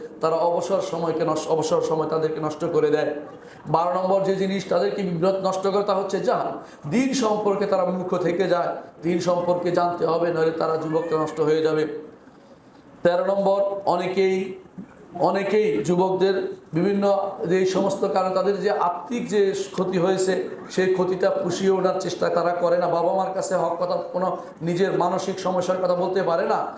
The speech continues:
অনেক সময়তে মানসিক সমস্যা থেকে তারা বেরোর জন্য অনেক সময় তারা মাদকের আশ্রয় নেয়, এটা তাদের জীবন এবং যৌবনকে নষ্ট করে দেয়,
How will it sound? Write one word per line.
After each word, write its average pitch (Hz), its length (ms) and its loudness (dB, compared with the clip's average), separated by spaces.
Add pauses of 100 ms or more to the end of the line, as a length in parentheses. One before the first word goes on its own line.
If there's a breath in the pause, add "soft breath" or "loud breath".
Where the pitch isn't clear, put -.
(140 loud breath)
অনেক 175 220 0
সময়তে 180 360 0
মানসিক 175 460 -2
সমস্যা 180 380 -2
থেকে 180 480 0 (200 loud breath)
তারা 165 400 0
বেরোর 180 380 2
জন্য 175 220 -2
অনেক 165 220 0
সময় 170 240 -2
তারা 170 220 0
মাদকের 170 600 0
আশ্রয় 170 400 2
নেয়, 170 200 0 (340 loud breath)
এটা 170 280 2
তাদের 170 360 0
জীবন 165 340 2
এবং 165 220 0
যৌবনকে 160 480 2
নষ্ট 160 340 -4
করে 160 180 4
দেয়, 160 240 2